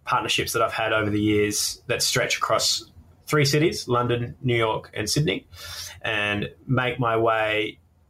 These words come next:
using those, um, using those contacts to try and figure out, uh, a route to creating comedy in New York, um, for an international audience. So,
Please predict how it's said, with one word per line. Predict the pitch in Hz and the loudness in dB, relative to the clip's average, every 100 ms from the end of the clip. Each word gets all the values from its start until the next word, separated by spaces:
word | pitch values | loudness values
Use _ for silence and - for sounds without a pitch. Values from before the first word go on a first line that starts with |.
| - | -10
using | 117 113 113 | -4 -2 -2
those, | 107 104 104 104 101 - - - _ _ _ _ _ - | 0 0 0 0 -2 -4 -6 -10 _ _ _ _ _ -2
um, | 104 104 104 104 101 _ _ _ _ _ _ _ _ _ _ _ _ - - _ _ _ _ - | 0 2 2 -2 -8 _ _ _ _ _ _ _ _ _ _ _ _ -20 -20 _ _ _ _ -2
using | 123 117 123 | 2 2 2
those | 113 107 | 0 -2
contacts | - 110 104 98 - | -2 -2 -2 -2 -4
to | - | -4
try | - 113 | 0 0
and | 104 98 | 0 -2
figure | 113 110 | 0 2
out, | 104 104 104 - - - - - - | 2 2 0 -6 -20 -20 -20 -20 -6
uh, | 107 104 120 | -2 0 2
a | |
route | 110 113 107 | 2 2 2
to | - 107 104 104 | 0 2 2 0
creating | - 104 101 | 0 0 0
comedy | 101 107 104 101 101 104 - _ _ - _ | 0 0 2 2 0 -2 -8 _ _ -20 _
in | 107 104 104 101 101 | -4 -2 0 0 2
New | |
York, | 104 104 98 - - - - | 2 4 2 -2 -6 -10 -2
um, | 104 101 101 101 - - | 2 2 2 0 -4 -12
for | - 107 104 104 101 98 | -6 0 2 4 4 4
an | 104 | 4
international | 107 - 101 - 92 | 0 0 -2 0 0
audience. | 92 110 - - - - - - - | 0 -2 -4 -6 -8 -10 -8 -8 -6
So, | - - 143 139 135 131 | -2 2 4 6 4 4